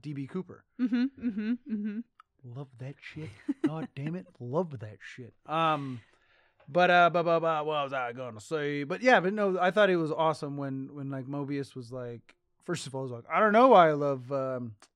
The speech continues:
Speaker 1: Sea-Doos." <laughs>
Speaker 2: Jet skis
Speaker 1: Jet skis
Speaker 2: for life.
Speaker 1: were <laughs> it's just like, but then the fact that he was like, "No, I've never looked at, 'cause if I was really happy, that would really fucking crush me.
Speaker 2: Mm-hmm.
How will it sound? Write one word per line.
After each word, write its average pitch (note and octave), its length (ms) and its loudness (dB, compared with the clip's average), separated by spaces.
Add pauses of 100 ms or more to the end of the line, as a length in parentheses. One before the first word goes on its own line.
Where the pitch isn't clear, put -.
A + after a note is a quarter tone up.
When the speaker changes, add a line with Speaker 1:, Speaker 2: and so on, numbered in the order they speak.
(180)
Speaker 1:
Sea-Doos." C3 680 -10 (260)
<laughs> - 1200 -14
Speaker 2:
Jet C#4 200 -8
skis D#4 460 -6
Speaker 1:
Jet D4+ 140 -4
skis C4 100 -4
Speaker 2:
for C4 60 -6
life. D4 600 -2 (280)
Speaker 1:
were G3 80 0 (100)
<laughs> - 100 -20
it's F#3+ 140 -2
just - 240 -16
like, D3 240 -8 (340)
but F3+ 120 2
then G#3+ 220 6
the F3+ 100 2
fact G3+ 240 2
that F#3+ 80 -2
he F3+ 100 0
was E3+ 140 0
like, D3+ 160 0
"No, F#3+ 100 2
I've D#3 120 2
never D#3 180 -2
looked D#3 200 -2
at, D3 80 -10
'cause C3 140 -10
if C#3+ 240 -8
I D3 120 0
was D3 180 -4
really C#3 180 -6
happy, C3 340 -8
that B2+ 200 -10
would B2+ 120 -14
really B2+ 200 -12
fucking A2 320 -20
crush - 280 -20
me. - 320 -16
Speaker 2:
Mm-hmm. A3 220 -8